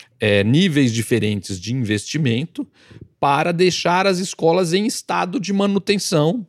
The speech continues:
Então, você precisa ter aportes para garantir que elas, é, é, entrem num estado de, é, é, manutenção. Depois, é, nós também tamo prevendo que, que ele, que possa fazer, é, qualificação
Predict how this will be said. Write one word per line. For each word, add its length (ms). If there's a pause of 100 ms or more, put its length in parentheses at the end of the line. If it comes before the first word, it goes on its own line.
(100)
Então, 200
você 240
precisa 300
ter 160
aportes 640
para 340
garantir 580
que 120
elas, 340 (320)
é, 460
é, 60
entrem 420
num 160
estado 600
de, 440
é, 360
é, 480
manutenção. 720 (1300)
Depois, 800 (400)
é, 440
nós 200
também 240
tamo 240
prevendo 600
que, 300
que 220
ele, 220
que 260
possa 400
fazer, 600 (360)
é, 340
qualificação 1080